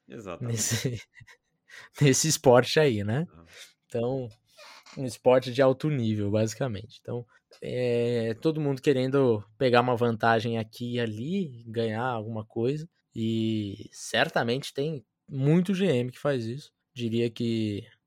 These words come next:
Speaker 1: Todos.
Speaker 2: se não todos.
Speaker 1: Ah, eu diria que todos, cara.
Speaker 2: <laughs> É.
Speaker 1: O que não faz, já
Speaker 2: Todos.
Speaker 1: foi demitido.
Speaker 2: É, exato. <laughs> Exatamente.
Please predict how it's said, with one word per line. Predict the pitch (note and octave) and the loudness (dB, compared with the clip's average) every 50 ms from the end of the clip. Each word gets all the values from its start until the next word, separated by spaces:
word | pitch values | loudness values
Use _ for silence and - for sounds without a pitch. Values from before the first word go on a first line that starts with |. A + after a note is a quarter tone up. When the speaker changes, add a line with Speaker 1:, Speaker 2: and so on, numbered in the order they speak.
| _ _ | _ _
Speaker 1:
Todos. | - G#2+ F2+ D2 - - - | -10 -10 -10 -12 -14 -16 -12
Speaker 2:
se | - - B2 | -8 -6 -4
não | B2+ B2+ B2+ | -2 -2 -4
todos. | A2+ - - C3 C3 C#3 D3+ C#3+ E3 E3+ - - - - - - | -4 -6 -4 -2 -2 -2 -2 -4 -8 -10 -10 -10 -10 -8 -4 -4
Speaker 1:
Ah, | D#3 E3+ F#3+ | -4 -4 -4
eu | A3 | -10
diria | - D#3 D#3 D3 | -12 -10 -12 -12
que | - - - | -12 -14 -18
todos, | - E2+ D2+ - - | -18 -18 -18 -10 -6
cara. | - B2+ G2+ - - _ _ _ _ _ A#2 | -6 -6 -6 -8 -16 _ _ _ _ _ -6
Speaker 2:
<laughs> | |
É. | A#2 C3 B2+ A2 - _ _ _ _ _ - - - - - - _ - | -4 -4 -4 -6 -10 _ _ _ _ _ -20 -20 -20 -20 -20 -20 _ -18
Speaker 1:
O | G2+ | -12
que | - E3+ | -10 -10
não | E3+ | -8
faz, | D3 C#3 C3+ D#3 D#3+ D3 | -6 -4 -4 -4 -4 -4
já | D#3+ D3+ | -8 -8
Speaker 2:
Todos. | |
Speaker 1:
foi | - E3+ | -8 -8
demitido. | D3 C#3+ C#3 C3+ B2+ - - - F2 D#2+ E2 _ _ _ _ _ - F3 | -10 -10 -12 -14 -16 -16 -18 -18 -18 -20 -20 _ _ _ _ _ 2 4
Speaker 2:
É, | F3 F3 E3 D3 B2+ A#2+ | 6 6 6 4 4 2
exato. | A#2+ A2+ A#2+ A2+ G#2+ G2+ - _ _ _ _ | -2 -2 -4 -6 -6 -8 -12 _ _ _ _
<laughs> | _ - | _ -10
Exatamente. | - D3 B2+ A#2+ A2+ D#3+ D#3+ D#3+ - - B2+ A#2+ - D#3+ | -8 -6 -6 -2 -2 -2 -4 -4 -10 -12 -12 -10 -10 -12